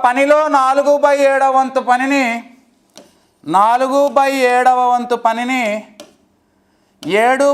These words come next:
బై నాలుగు రోజుల్లో చేయొచ్చు. అయితే మిగిలిన పనిని ఎన్ని రోజుల్లో చేయొచ్చు? అయితే ఫస్ట్ ఇక్కడ ఒక ఫుల్ వర్క్ ఎంతో క్యాలిక్యులేట్ చేయండి. ఒక ఫుల్ వర్క్కి ఎన్ని డేస్?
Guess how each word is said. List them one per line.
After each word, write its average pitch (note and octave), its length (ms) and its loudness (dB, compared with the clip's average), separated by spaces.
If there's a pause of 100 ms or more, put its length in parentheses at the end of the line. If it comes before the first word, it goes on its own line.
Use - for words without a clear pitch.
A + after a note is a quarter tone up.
బై C#4+ 100 2 (160)
నాలుగు B3 280 0 (100)
రోజుల్లో A#3+ 360 -2 (120)
చేయొచ్చు. A3 440 -4 (2000)
అయితే B3 240 0 (460)
మిగిలిన C#4 300 2 (100)
పనిని C#4 280 0
ఎన్ని B3 180 -4
రోజుల్లో A#3 280 2
చేయొచ్చు? D#3 300 -6 (220)
అయితే B3+ 180 0
ఫస్ట్ B3+ 260 0
ఇక్కడ C#4+ 220 2
ఒక B3+ 120 0 (100)
ఫుల్ C4+ 240 -2
వర్క్ D4 240 0
ఎంతో C4+ 180 -2 (100)
క్యాలిక్యులేట్ A#3+ 440 -2
చేయండి. A#3+ 220 -2 (500)
ఒక G#3 100 0 (120)
ఫుల్ C4+ 280 -2
వర్క్కి C#4 480 -2
ఎన్ని B3 200 -4
డేస్? A#3 280 -2